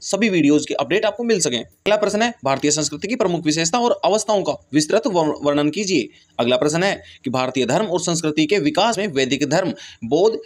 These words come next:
या जैन धर्म, किसी भी एक की विशेषता और उनकी भूमिकाओं की विवेचना करनी है। वहीं इसका बी पार्ट है, टिप्पणी करनी है, जिसमें ए ऑप्शन है, जिसमें पहले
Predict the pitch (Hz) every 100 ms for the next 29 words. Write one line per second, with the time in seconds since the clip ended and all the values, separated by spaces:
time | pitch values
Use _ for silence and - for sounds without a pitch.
0 | - 139 127 160 208 214 214 220 269 254
1 | - 214 269 240 240 175 175 185 247 262
2 | 240 226 185 175 165 165 180 214 139 151
3 | 147 151 151 185 180 127 - _ - 139
4 | - 180 151 170 170 175 233 240 - 220
5 | 220 240 233 240 233 156 - 139 170 233
6 | 233 - 175 220 226 254 247 - - 135
7 | 143 147 170 180 240